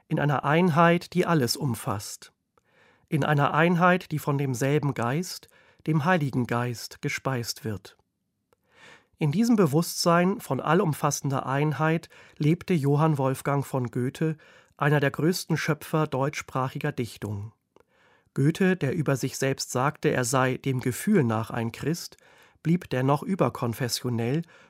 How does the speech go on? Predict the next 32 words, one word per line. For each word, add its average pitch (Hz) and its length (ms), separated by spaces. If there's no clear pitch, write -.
und 156 200
nicht 196 240
gebunden 143 580
an 127 100
eine 135 260
einzelne 120 560
Religion. 110 640
Als 143 260
Mensch 165 320
erlebte 156 440
er 180 120
sich 180 240
als 160 160
ein 147 180
Geistwesen 127 680
Gottes, 143 480
als 139 180
ein 143 100
Gleichnis 147 560
Gottes, 147 480
das 139 160
die 135 120
Sprache 135 480
Gottes 143 340
vernehmen 139 540
kann, 120 360
in 139 160
der 127 100
Natur, 147 640
in 131 120
der 120 140
Dichtkunst, 147 920